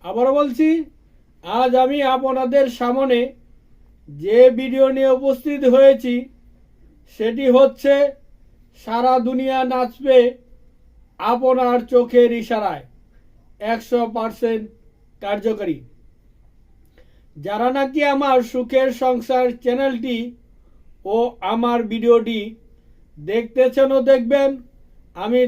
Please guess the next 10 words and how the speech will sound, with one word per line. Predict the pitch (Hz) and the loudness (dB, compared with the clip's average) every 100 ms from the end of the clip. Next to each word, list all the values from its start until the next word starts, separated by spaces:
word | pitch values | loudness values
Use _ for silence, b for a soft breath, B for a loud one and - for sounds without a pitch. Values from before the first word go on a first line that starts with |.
| 220 | -2
তাদের | 226 226 240 214 220 - _ _ _ _ _ 214 | -2 4 4 4 -2 -12 _ _ _ _ _ -8
সকলকে | 226 247 262 240 285 277 262 | -4 2 2 2 4 6 4
অনুরোধ | 254 262 269 254 | 2 4 4 4
করে | 269 269 | 2 4
বলছি, | 247 247 240 247 240 220 226 _ _ _ _ _ _ - | 6 6 4 -2 -6 -6 -10 _ _ _ _ _ _ -18
ভিডিও | 156 220 247 254 247 | -10 -6 4 6 6
প্রথম | 233 254 240 269 240 | 4 0 2 -2 2
থেকে | 269 233 254 226 233 - _ _ _ _ - | 0 4 2 2 -2 -14 _ _ _ _ -8
শেষ | 226 247 247 | -2 0 0
পর্যন্ত | 277 269 269 269 247 | -4 0 2 2 2